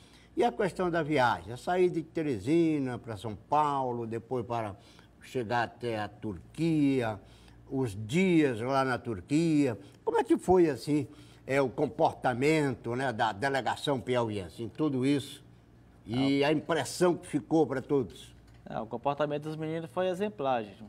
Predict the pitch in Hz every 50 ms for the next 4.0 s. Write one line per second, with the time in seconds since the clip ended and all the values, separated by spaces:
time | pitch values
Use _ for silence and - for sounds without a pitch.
0 | - - - - - - - 110 110 104 123 127 120 - - 135 131 127 123 117
1 | 120 120 117 - - - 131 127 123 120 123 127 127 - 127 123 127 120 110 120
2 | 139 151 151 - - 135 127 117 - 117 120 135 147 156 113 117 131 127 - 131
3 | 123 110 120 120 107 127 139 135 - - 135 123 - - 113 113 127 139 147 151